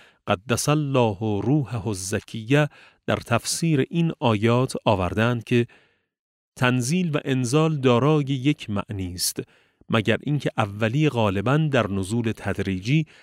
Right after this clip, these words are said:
و دومی غالباً در نزول دفعی استعمال می‌گردد. و اصل معنای نزول در اجسام انتقال جسمی از مکان بالا به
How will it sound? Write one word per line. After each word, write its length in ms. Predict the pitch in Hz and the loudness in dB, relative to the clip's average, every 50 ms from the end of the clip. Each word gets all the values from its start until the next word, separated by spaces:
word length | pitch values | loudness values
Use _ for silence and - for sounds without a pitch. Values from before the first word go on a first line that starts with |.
| _ _ _ - | _ _ _ -4
و 100 | 113 107 | -2 -2
دومی 680 | 98 98 113 104 95 92 98 104 107 107 127 151 160 151 | 0 0 0 0 0 -2 -2 -2 -2 0 0 0 0 0
غالباً 680 | - - 113 101 95 90 92 95 104 127 151 160 160 151 - - - _ _ _ - - | 0 0 2 2 2 0 -2 -2 0 2 2 2 0 -2 -6 -10 -18 _ _ _ -4 -2
در 180 | 107 92 - | -2 -2 -2
نزول 640 | 92 92 92 92 90 107 127 135 127 117 123 120 120 117 - | -4 -6 -6 -4 -4 -2 -2 -2 -2 0 0 0 -2 -2 -2
دفعی 720 | - 117 107 - - - - - 185 165 156 123 95 87 - _ - _ _ _ - | -4 -4 -4 -4 -8 -16 -10 -4 -2 -2 0 -2 -4 -8 -14 _ -20 _ _ _ -2
استعمال 720 | 135 104 - - - 110 95 87 113 110 104 98 87 85 | -2 -2 -2 -2 -4 -4 -4 -4 0 0 2 2 0 0
می‌گردد. 580 | 87 87 87 80 92 87 - - 104 90 - - - _ _ _ _ _ _ - | -4 -6 -6 -4 -4 -4 -4 -4 -8 -8 -8 -12 -20 _ _ _ _ _ _ -2
و 100 | 113 113 | 0 2
اصل 460 | 107 117 117 - - - 120 117 110 | 2 2 2 0 -4 -4 -2 -2 -2
معنای 560 | 107 110 110 - - 113 110 107 98 92 107 | -2 -2 -2 -4 -2 -2 -2 0 0 0 -2
نزول 420 | 98 98 98 92 101 135 151 147 135 | -2 -2 -2 -2 0 0 0 0 0
در 180 | 123 120 117 - | 0 -2 -2 -2
اجسام 580 | - 123 117 - - - 160 160 165 160 160 151 - - - _ _ _ _ - | -2 -6 -6 -4 -2 0 2 2 2 2 0 -2 -4 -8 -20 _ _ _ _ 0
انتقال 640 | 117 113 107 95 - 123 110 131 143 143 139 131 113 | 0 0 0 -2 -4 -2 0 2 2 2 2 0 -2
جسمی 580 | 95 95 123 151 147 - - - 147 139 139 - - | 0 2 2 2 2 0 -2 -2 -2 -2 -2 -2 -2
از 180 | 110 95 101 | -4 -2 -2
مکان 560 | 104 101 92 - - 120 117 113 113 110 101 | -2 -4 -4 -4 -4 -4 -4 -2 -4 -4 -2
بالا 400 | 98 98 92 87 85 104 113 127 | 0 0 0 0 2 2 0 0
به 240 | 123 120 123 120 117 | 0 0 0 0 0